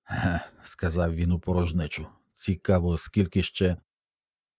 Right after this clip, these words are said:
А П М рвонув з неймовірною силою. Він прискорювався швидше за будь-який інший апарат з людиною на борту за всю історію космічних подорожей.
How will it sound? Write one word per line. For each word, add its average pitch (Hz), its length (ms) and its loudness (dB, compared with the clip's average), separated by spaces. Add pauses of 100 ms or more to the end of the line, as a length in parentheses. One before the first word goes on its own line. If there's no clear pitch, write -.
(360)
А 92 220 2
П 113 220 8
М 120 200 8
рвонув 110 640 8
з 90 80 0
неймовірною 104 840 6
силою. 60 580 -8 (280)
Він 117 200 8
прискорювався 101 840 4
швидше 120 420 2
за 110 140 6
будь-який 113 640 4
інший 110 380 6
апарат 104 380 4
з 92 140 2
людиною 98 500 6
на 98 140 6
борту 98 440 2
за 101 80 4
всю 107 260 2
історію 101 520 4
космічних 98 600 2
подорожей. 76 680 0